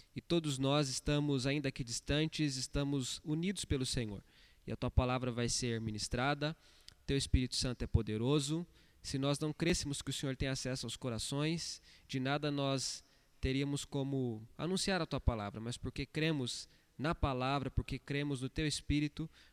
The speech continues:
nós oramos ao Senhor para que fale aos corações.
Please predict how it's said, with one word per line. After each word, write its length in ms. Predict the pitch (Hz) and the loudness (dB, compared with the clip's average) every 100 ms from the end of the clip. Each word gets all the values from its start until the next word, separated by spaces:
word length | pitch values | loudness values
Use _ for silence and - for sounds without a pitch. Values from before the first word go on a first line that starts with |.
| _ | _
nós 220 | 131 139 | -2 0
oramos 280 | 147 170 156 | 0 0 0
ao 80 | 135 | 0
Senhor 280 | - 127 123 | 0 -4 2
para 160 | 147 | 2
que 100 | - | 2
fale 240 | - 185 160 | 2 4 4
aos 140 | - | 0
corações. 720 | 139 117 117 104 110 120 - | -2 -2 -2 -6 -8 -10 -12